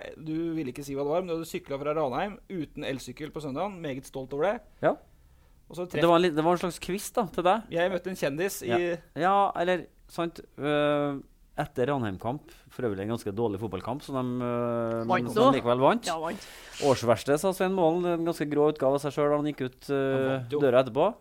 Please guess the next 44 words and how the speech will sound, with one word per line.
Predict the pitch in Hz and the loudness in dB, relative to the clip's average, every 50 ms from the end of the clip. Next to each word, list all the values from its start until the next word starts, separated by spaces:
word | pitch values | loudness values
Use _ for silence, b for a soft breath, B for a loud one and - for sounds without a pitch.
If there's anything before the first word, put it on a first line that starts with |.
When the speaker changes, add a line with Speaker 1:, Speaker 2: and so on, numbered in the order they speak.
| _ - | _ -14
Speaker 1:
Mot | - 151 | -12 -12
Kongsvinger, | - 127 117 - - - - | -12 -12 -14 -14 -12 -12 -12
ja. | - - | -10 -6
Speaker 2:
Ja, | 98 95 90 - - | -6 -6 -6 -6 -6
men | 110 117 113 | -6 -2 0
ble | 113 117 117 | 0 2 2
rundspilt | 123 120 107 - 101 92 - - | 0 -2 -2 -4 -6 -4 -4 -4
i | |
hele | 113 120 113 110 | -2 -2 -2 -2
andre | 110 107 95 92 | -2 -4 -4 -6
omgangen. | 87 85 95 113 - - | -6 -8 -10 -12 -12 -10
Men | - 127 127 | -8 -4 -2
det | 131 131 | -2 0
er | 131 | 0
nok | 135 135 | -2 -2
om | 147 143 | -2 0
det. | 143 160 190 185 - - - | 0 0 0 -2 -6 -10 -8
Eh, | 135 147 147 143 147 143 - | -6 -4 -4 -4 -4 -6 -6
på | - 175 | -4 -2
veien | 170 175 143 135 147 | 0 0 0 0 0
hjem | 160 170 185 220 | 0 0 0 0
da, | 240 226 | 0 0
i | 190 175 | 0 0
Tusenmørket | 175 - 196 185 - 139 117 107 - 127 127 | -2 -6 -8 -6 -4 -4 -4 -4 -4 -4 -2
langs | 143 143 135 - - - | -2 -4 -6 -6 -6 -4
Grilstadfjæra | 156 147 147 151 135 - 113 95 104 90 95 107 120 | -4 -4 -4 -4 -4 -4 -4 -4 -2 -2 0 2 2
der, | 123 120 | 0 0
så | - - 139 | -2 -6 -6
Speaker 1:
Ja. | 123 139 | -6 -6
Speaker 2:
dukket | 151 151 | -6 -4
det | 120 95 98 101 | -2 -2 -2 -2
opp | 98 - | -4 -6
et, | 127 117 - | -8 -8 -6
en | 131 131 127 | -6 -4 -4
kjent | 127 - - 143 131 131 | -4 -4 -6 -6 -6 -6
sik-, | - - 147 - - 113 | -6 -8 -8 -8 -10 -8
skikkelse | - - 156 123 101 92 110 113 117 123 127 127 127 127 - - - | -6 -6 -6 -6 -6 -4 -2 0 2 2 2 2 0 -2 -6 -12 -12
på, | - 123 127 123 - | -8 -8 -8 -6 -6
i, | 135 135 127 123 123 123 123 120 | -8 -8 -6 -6 -4 -4 -4 -4
i, | 113 | -4
helt | 110 139 131 127 - - - | -4 -4 -6 -6 -8 -12 -8
alene | - 131 135 175 208 196 | -4 -2 -2 -2 -2 -4
på | - 165 | -2 -2
joggetur. | 165 170 165 165 147 208 240 156 | -2 -2 0 0 0 -2 -2 -2